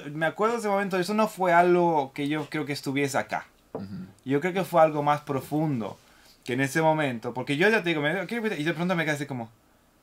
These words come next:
Speaker 1: "N-, n-, no, no, no quiero cuitear." Y fue como, <laughs> "Vamos a seguir", ¿no?
Speaker 2: De pronto dice que soy yo el que estoy hablando.
Speaker 1: Y desde entonces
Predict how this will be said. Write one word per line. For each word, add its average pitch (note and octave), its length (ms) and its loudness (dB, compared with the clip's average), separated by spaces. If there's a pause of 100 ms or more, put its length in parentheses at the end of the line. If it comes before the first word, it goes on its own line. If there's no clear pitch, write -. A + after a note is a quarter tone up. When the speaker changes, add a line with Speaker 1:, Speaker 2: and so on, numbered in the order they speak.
(420)
Speaker 1:
"N-, C#3 120 -10 (580)
n-, C#3+ 180 -12 (420)
no, D#3+ 300 -6 (140)
no, E3+ 200 -10 (140)
no E3+ 120 -8
quiero E3+ 160 -8
cuitear." D#3+ 300 -8 (300)
Y C#3+ 140 -4
fue D#3+ 200 0
como, E3+ 160 4
<laughs> - 640 -2
"Vamos F#3 300 4
a F3+ 40 -2
seguir", F3 280 0
¿no? D#3+ 60 -2
Speaker 2:
De D3+ 40 -2
pronto D3 240 -2
dice D#3 160 0
que D3+ 120 -2
soy D3+ 200 0
yo D#3+ 160 4
el G3+ 60 -2
que F3+ 80 -4
estoy F3 200 0
hablando. G3 440 2 (140)
Speaker 1:
Y D#3 120 0
desde D3+ 340 0
entonces D#3+ 920 -2